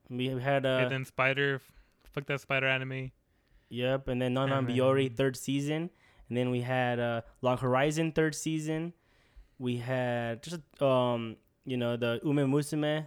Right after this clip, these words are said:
Speaker 1: second season. A ton, a ton of sequels this season. It was insane.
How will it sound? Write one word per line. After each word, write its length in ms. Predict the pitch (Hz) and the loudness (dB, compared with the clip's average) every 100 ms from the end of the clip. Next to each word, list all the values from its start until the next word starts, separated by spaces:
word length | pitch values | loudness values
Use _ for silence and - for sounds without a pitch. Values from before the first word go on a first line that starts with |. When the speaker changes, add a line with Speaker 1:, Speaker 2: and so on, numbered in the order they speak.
| 143 | -8
Speaker 1:
second 360 | - 147 151 143 | -4 -2 -4 -6
season. 520 | 147 147 151 151 160 _ _ _ - | -4 -4 -4 -6 -6 _ _ _ -6
A 80 | 139 | -6
ton, 480 | - - 170 170 - | -4 -2 0 0 -2
a 120 | 139 - - | -6 -6 -14
ton 480 | - - 196 202 165 | -12 -4 2 2 2
of 100 | 135 | -2
sequels 480 | - 131 - 120 113 | -4 -4 -4 -6 -6
this 180 | 117 - | -8 -6
season. 400 | 120 113 110 123 | -6 -6 -6 -4
It 20 | |
was 120 | 131 | -2
insane. 560 | 127 - 151 135 113 | -4 -4 -4 -4 -6